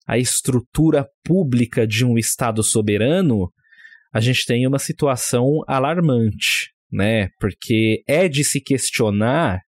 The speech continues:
diante de tudo que vem acontecendo nos últimos anos, de fato, a limitação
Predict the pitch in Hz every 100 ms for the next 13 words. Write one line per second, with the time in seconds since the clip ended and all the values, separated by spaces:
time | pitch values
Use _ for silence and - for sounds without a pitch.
0 | _ _ - - - 101 110 135 123 113
1 | 120 110 110 107 101 104 95 107 98 98
2 | 95 - 104 98 101 101 101 95 87 101
3 | 139 185 113 92 - - - _ _ _
4 | - - - _ _ - 427 - 302 165
5 | - 190 175 170 202 196 - 170 139 147
6 | 190